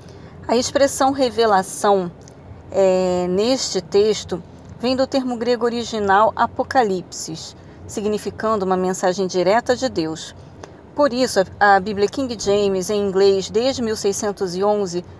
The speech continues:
denomina o último livro do Novo Testamento como Revelation. Versículo nove. "Da mesma maneira, vós, se com a língua não pronunciardes sons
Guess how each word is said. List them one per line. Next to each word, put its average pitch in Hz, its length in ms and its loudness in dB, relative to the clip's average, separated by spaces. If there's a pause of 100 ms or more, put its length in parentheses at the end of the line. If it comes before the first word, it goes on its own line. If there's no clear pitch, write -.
(140)
denomina 226 480 -2
o 226 60 0
último 294 300 -4
livro 202 320 -2
do 196 80 -2
Novo 185 200 -2
Testamento 208 640 -6
como 233 340 -2 (160)
Revelation. 196 840 0 (1500)
Versículo 233 680 -4
nove. 165 480 2 (460)
"Da 247 100 0
mesma 262 320 2
maneira, 240 440 2
vós, 202 360 4
se - 160 -2
com 226 200 0
a 247 100 4
língua 214 380 0
não 226 240 -2
pronunciardes 226 920 0
sons 214 480 -2